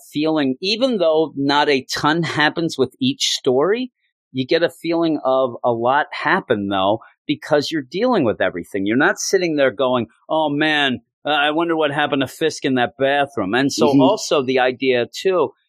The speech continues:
Speaker 1: in my mind that I like everything is going kind of in real time because you're seeing it all work out and seeing everything going.
Speaker 2: Yeah.
Speaker 1: And so,
Speaker 2: There's
Speaker 1: yeah,
Speaker 2: not
Speaker 1: I,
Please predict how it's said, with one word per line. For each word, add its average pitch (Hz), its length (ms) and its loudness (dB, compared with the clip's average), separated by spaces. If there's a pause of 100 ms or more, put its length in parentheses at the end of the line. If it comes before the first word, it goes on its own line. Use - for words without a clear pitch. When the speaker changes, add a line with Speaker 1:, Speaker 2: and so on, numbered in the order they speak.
(120)
Speaker 1:
in 143 160 0
my 139 180 2
mind 135 460 0
that 117 220 0 (120)
I 123 140 2
like 120 460 0 (360)
everything 165 460 -2
is 139 120 0
going 131 400 0
kind 139 240 0
of 123 80 -2
in 131 140 2
real 165 260 0
time 87 400 -6
because 120 300 -4
you're 127 100 0
seeing 165 500 -2
it 120 200 -2
all 117 420 0
work 113 340 -2
out 143 400 -2
and 120 220 -2
seeing 135 440 -2
everything 110 520 -2
going. 127 520 -2
Speaker 2:
Yeah. 110 320 0
Speaker 1:
And 139 240 0
so, 135 280 0
Speaker 2:
There's 139 140 2
Speaker 1:
yeah, 220 80 2
Speaker 2:
not 135 80 2
Speaker 1:
I, 127 100 4